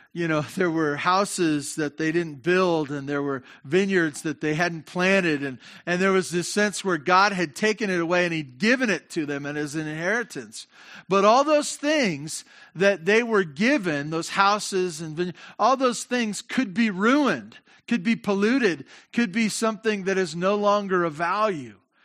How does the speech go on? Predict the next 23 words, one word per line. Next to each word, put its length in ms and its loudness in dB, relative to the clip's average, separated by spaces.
And 100 -8
he 60 -4
says, 300 -6
"Let 120 0
me 100 -2
tell 260 2
you, 180 2
the 160 -6
inheritance 720 -4
that 160 -6
you 180 -2
will 140 -2
receive 720 -4
because 460 0
of 160 -4
Jesus 540 -2
doing 260 -4
what 120 -2
he 80 -2
did 180 -2
on 100 -2
the 80 -10
cross, 360 -4